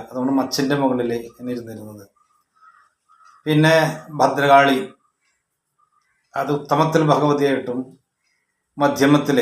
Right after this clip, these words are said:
ഇപ്പം ചൊവ്വ എന്നുള്ള സങ്കല്പത്തിലും മറ്റു പല രൂപത്തിൽ, പല, ആ, ഭാവത്തിൽ ദൈവ-, ഉം, ദൈവികളേനെ കുടിവെച്ച് ആരാധിക്കുന്ന പല കുടുംബങ്ങളുമുണ്ട്. അപ്പൊ ദേവിയിൽ ഒതുങ്ങുന്നത് മാത്രമല്ല,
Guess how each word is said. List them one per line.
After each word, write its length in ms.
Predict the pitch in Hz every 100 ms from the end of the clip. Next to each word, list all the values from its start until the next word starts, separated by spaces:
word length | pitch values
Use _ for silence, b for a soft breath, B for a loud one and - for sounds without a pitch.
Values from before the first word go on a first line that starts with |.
| -
ഇപ്പം 220 | - 131 -
ചൊവ്വ 280 | 123 143 156
എന്നുള്ള 220 | 156 143
സങ്കല്പത്തിലും 640 | 139 131 123 123 - 117 104 - _ _ _ _ _ _ _ -
മറ്റു 200 | 131 143 139
പല 120 | 143 160 170
രൂപത്തിൽ, 380 | 156 147 147 127 117 - _ _ _
പല, 160 | 131 131 151 147
ആ, 40 | 143 131
ഭാവത്തിൽ 460 | 131 135 135 135 131 120 - - - 127
ദൈവ-, 380 | 127 127 131 131 131
ഉം, 180 | 127 123 120 120
ദൈവികളേനെ 680 | 123 123 123 127 131 143 - - _ _ _ _ _ _ _
കുടിവെച്ച് 460 | 160 160 170 147 156 143
ആരാധിക്കുന്ന 600 | 139 135 131 131 131 135 127
പല 80 | 127
കുടുംബങ്ങളുമുണ്ട്. 760 | 123 120 117 113 117 113 113 107 _ _ _ _
അപ്പൊ 120 | 120 135
ദേവിയിൽ 340 | 143 156 165 175 180
ഒതുങ്ങുന്നത് 360 | 175 175 175 170
മാത്രമല്ല, 420 | 160 156 160 147